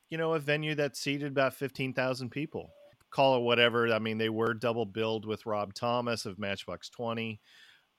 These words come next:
but there were a ton of people there. Um, they can, they can still pack it in. And, and the thing that kind of pissed me off was reading,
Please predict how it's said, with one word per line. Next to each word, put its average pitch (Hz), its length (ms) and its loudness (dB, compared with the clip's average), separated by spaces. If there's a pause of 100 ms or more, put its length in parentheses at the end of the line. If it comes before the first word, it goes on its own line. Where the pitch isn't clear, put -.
(160)
but 117 360 4 (480)
there 165 100 4
were 254 140 2
a 208 80 2
ton 175 240 0
of 160 60 -4
people 151 340 -2
there. 85 260 -10 (420)
Um, 117 460 0 (180)
they 123 200 0
can, 170 480 -6
they 147 100 -2
can 165 180 -8
still 160 460 0
pack 143 380 0
it 131 80 -4
in. 143 180 0
And, 110 160 -2 (380)
and 170 340 0
the 151 160 -4
thing 269 280 -2
that 247 240 -2
kind 160 180 2
of 139 100 -4
pissed - 320 -4
me 127 140 -4
off 113 480 0
was 110 720 -2 (480)
reading, 139 800 -2